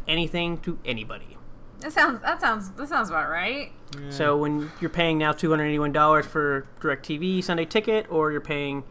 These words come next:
Speaker 1: I don't know how many of you have been to a game.
Speaker 3: Mm-hmm.
Speaker 2: I've never
Speaker 1: Very
Speaker 2: been.
Speaker 1: expensive. <laughs>
Speaker 3: No, yeah, we, I paid
Speaker 1: Yeah.
Speaker 3: a hun-, like, when we went to a Vikings Cowboys game in Jerry World, and we paid, like, three hundred dollars for literally, like, four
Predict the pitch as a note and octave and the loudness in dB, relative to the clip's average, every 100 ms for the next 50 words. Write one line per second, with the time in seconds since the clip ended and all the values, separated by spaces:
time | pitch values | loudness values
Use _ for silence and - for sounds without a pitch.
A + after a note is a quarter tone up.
0 | - - - E3 E3 E3+ D#3+ D3 C#3+ B2+ | -16 -12 4 8 10 8 6 4 -2 0
1 | C3 D#3+ F3+ F#3 F#3+ G#3 G#3 F#3+ - - | 2 2 2 4 4 2 0 -4 -10 -8
2 | E3 G3 F3 E3 D#3+ C#3+ D3+ E3 - D3+ | -8 -8 -12 -10 -2 2 4 4 4 2
3 | E3 G3 A#3 F#3+ - - - D#3+ A#2 B2 | 4 8 8 8 2 -8 6 8 8 8
4 | A2 F#2+ C#3+ D#3 C#3+ C#3 D#3+ D#3 D3+ C#3 | 6 4 2 4 2 4 4 4 4 2
5 | B2+ - E3 D3+ - - - A#2 C3 C3+ | -4 -14 -14 -14 -16 -10 -2 0 2 2
6 | - B2+ A2+ - - - C#3 B2 C#3 C#3 | 2 0 0 -6 -18 -8 -2 2 2 4
7 | B2+ A2+ A#2 A#2 A2+ - G#2+ G#2+ A2 G2+ | 2 4 2 2 -4 0 0 2 0 0
8 | A2 G#2 F2+ G#2 G2 G#2 G#2 G2+ F#2+ F#2+ | 0 0 -2 -4 -4 -2 0 -2 -4 -4
9 | F#2 F#2 G#2 G#2+ G2+ G2+ F#2 F2+ F2 - | -4 -6 -8 -4 -2 -2 -2 -2 -4 -8
10 | - - - - - - - - - - | -20 -20 -20 -20 -20 -20 -20 -20 -20 -20
11 | - A2 G#2+ G#2+ A2 G2+ G2+ G#2+ A2 A2 | -12 -4 0 0 -2 0 0 0 0 -2
12 | - A2 A2+ C#3+ C3+ B2+ A#2 A#2 G#2 G2+ | -4 -2 2 6 6 6 4 4 2 -2
13 | - A2 G#2 G2+ G2 | -2 2 4 2 0